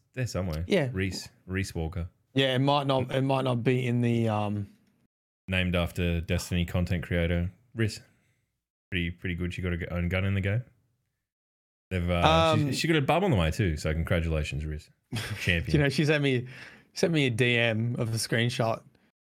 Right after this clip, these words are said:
Speaker 2: that after, like, on her announcement thing, someone said, "You're married to Marlon Games, right?" <laughs> And she s-, <laughs> she sent me a thing saying, "In what fucking world?" <laughs>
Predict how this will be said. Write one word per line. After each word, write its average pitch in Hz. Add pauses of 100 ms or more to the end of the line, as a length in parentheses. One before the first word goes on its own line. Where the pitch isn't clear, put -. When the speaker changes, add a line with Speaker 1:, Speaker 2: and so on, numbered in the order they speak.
Speaker 2:
that 123
after, 120
like, 110 (200)
on 131
her 131
announcement 117
thing, 110
someone 120
said, 117
"You're 135
married 139
to 143
Marlon 131
Games, 127
right?" 123
<laughs> -
And 127
she 160
s-, - (2500)
<laughs> 170
she -
sent 214
me 180
a 160
thing 175
saying, 147 (360)
"In 160
what 190
fucking 170
world?" 160 (1040)
<laughs> -